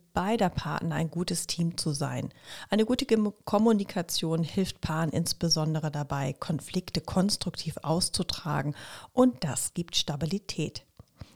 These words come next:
Ich sage zu den Elternteilen meist, man hat sich ja auch in die Augen geschaut, sich nett gefunden und attraktiv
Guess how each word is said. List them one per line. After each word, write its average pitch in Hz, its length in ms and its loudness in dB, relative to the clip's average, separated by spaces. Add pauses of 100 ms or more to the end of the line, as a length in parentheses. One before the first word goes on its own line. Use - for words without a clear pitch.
(100)
Ich 277 160 2
sage 208 300 6
zu - 100 -4
den 180 140 0
Elternteilen 170 880 0
meist, 147 400 -2 (400)
man 247 140 4
hat 277 160 4
sich 269 140 -2
ja 233 120 6
auch 226 100 4
in 226 80 2
die 208 160 0
Augen 190 300 0
geschaut, 147 580 -2
sich - 320 -6
nett 175 280 -2
gefunden - 440 -4
und 143 160 0
attraktiv - 800 -4